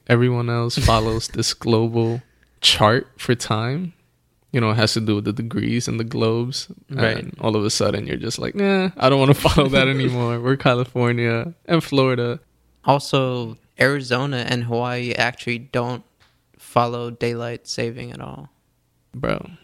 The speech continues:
Speaker 1: I don't even know where Hawaii is, bro. <laughs> I think it's, like, off the map somewhere.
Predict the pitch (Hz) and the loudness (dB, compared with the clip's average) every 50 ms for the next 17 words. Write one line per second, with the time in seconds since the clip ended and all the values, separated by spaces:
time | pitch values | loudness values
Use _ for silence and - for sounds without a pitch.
0 | - - 131 127 135 147 151 156 143 127 120 117 117 117 113 117 - 117 120 127 | -4 0 0 2 2 2 0 0 0 -2 0 0 0 0 0 -2 -2 -2 0 0
1 | 127 - - - - 82 98 - - - - 69 69 64 - - - - - - | -2 -2 -2 -4 -4 -4 -4 -4 -6 -8 -8 -6 -8 -8 -8 -12 -16 -20 -10 2
2 | - 185 - - - - - - - - 480 - - - - - - - - - | 4 4 4 4 0 -8 -12 -2 0 0 0 0 -6 -12 -14 -12 -12 -14 -14 -16
3 | _ _ - - - - - - - - - - - - - - - - 117 110 | _ _ -20 -14 -14 -14 -14 -14 -18 -18 -16 -16 -18 -18 -20 -14 -4 -4 -2 0
4 | 135 131 123 120 - - - 123 - - - - - - - - - 120 117 113 | 2 0 0 0 -2 -2 -4 -4 -4 0 0 0 0 0 -6 -6 -6 -6 -4 -2
5 | 117 117 - - - - - 123 120 123 131 135 139 135 131 127 - | -2 -4 -4 -4 -4 -4 -2 0 0 0 0 -2 -4 -4 -4 -6 -4